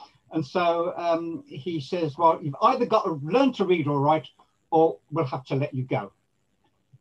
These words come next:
So he says, "Well, I'm too old at this stage of my life to, to learn to read and write. I've tried before and it didn't work." And so he decides to go. He's, anyway, he's walking down the street one day and he,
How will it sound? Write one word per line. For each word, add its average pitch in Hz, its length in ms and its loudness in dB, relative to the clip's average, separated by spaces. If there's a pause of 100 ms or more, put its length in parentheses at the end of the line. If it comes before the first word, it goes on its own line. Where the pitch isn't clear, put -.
(340)
So 160 260 -2
he 151 100 -2
says, 143 320 -2
"Well, 147 300 2
I'm 139 160 -2
too 196 260 0
old 156 440 2
at - 100 -20
this 143 160 -6
stage 135 320 -2
of 127 80 -4
my 131 140 4
life 131 340 2
to, 120 160 -8 (160)
to 139 60 -4
learn 127 280 -2
to 131 120 -12
read 123 240 -2
and 120 80 -8
write. 131 100 0
I've 131 140 -10
tried 165 240 0
before 143 280 -4
and 123 80 -4
it - 40 -12
didn't 135 220 -2
work." 135 240 -2 (360)
And 131 140 -2
so 135 520 0
he 151 100 -6
decides 147 760 -2 (180)
to 147 100 -10
go. 190 360 2 (320)
He's, 220 120 -4 (140)
anyway, 240 220 0
he's 208 120 -4
walking 269 280 2
down 196 180 4
the 160 80 -6
street 170 320 -2
one 147 200 2
day 143 280 0
and 165 80 -4
he, 165 240 -6